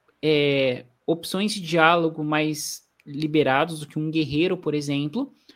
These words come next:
Só que isso já implica que eu tenho uma distribuição de pontos mais específica, um pouco mais central, sem nenhum destaque.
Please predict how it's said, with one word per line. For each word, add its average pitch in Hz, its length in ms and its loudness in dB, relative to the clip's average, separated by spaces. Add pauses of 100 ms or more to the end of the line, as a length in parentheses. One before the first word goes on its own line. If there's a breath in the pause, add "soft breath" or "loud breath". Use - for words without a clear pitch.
(280 soft breath)
Só 185 160 -2
que 185 140 -6
isso 185 160 -8
já 190 80 0
implica 185 400 -6
que 208 80 -2
eu 196 40 -4
tenho 185 200 -6
uma 180 120 -2
distribuição 180 640 -4
de 185 80 -2
pontos 175 480 -2
mais 175 240 0
específica, 175 800 -4
um 135 60 -6
pouco 175 260 -6
mais 170 240 0
central, 170 720 2
sem 165 240 -2
nenhum 165 340 2
destaque. 170 760 0